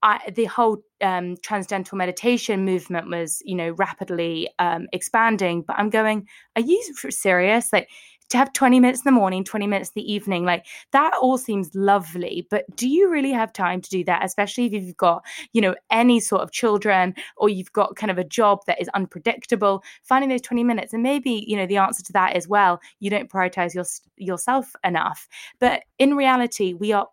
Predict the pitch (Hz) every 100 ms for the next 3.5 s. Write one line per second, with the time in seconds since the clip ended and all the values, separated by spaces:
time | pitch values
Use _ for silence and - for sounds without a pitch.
0 | - 214 220 202 - 247 220 185 190 220
1 | 233 277 247 202 - 180 180 175 196 175
2 | 165 - - - - 185 170 - 185 226
3 | 180 170 - -